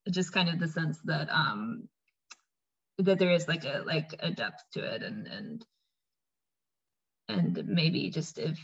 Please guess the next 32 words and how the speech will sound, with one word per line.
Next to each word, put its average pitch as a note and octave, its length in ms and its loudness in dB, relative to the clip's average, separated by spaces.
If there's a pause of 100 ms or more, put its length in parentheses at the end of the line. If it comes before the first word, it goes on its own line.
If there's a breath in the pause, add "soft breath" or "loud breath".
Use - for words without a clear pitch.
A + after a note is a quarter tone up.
if F3 160 -4
we D#3+ 80 0
can - 160 -2
find G#2 260 -4
ways G#2 220 -2
to, - 100 -14 (120)
to F3 180 -2
talk D#3 140 2
about F3 200 -2
that G#2 160 -4
more A2 220 -6
and G2+ 100 -10
to - 60 -4
talk - 160 -4
about - 240 -4
the - 60 -6
different - 300 -12
things - 300 -12
that - 140 -10 (760)
kind F3 140 -4
of G#2 80 -8
make - 180 -10 (380)
different F3 280 0
facets - 440 -6
of A2+ 120 -4
it. - 140 -2 (4000)
Um, F#3+ 840 2 (600)
are A3 320 0
there A3+ 100 2
any A#3+ 140 4
more B3+ 140 4
questions? D4 360 -8